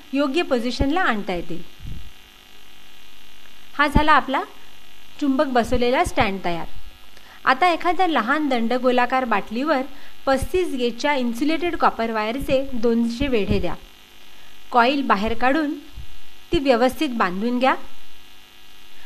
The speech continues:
आणि कॉइलची दोन्ही टोकं चाकूने खरवडून त्याच्यावरचे insulation काढून टाका.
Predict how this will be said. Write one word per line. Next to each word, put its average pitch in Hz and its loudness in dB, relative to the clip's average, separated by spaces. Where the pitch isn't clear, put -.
आणि 320 0
कॉइलची 277 2
दोन्ही 254 2
टोकं 226 -2
चाकूने 254 0
खरवडून 269 0
त्याच्यावरचे 302 0
insulation 254 0
काढून 208 2
टाका. 180 -4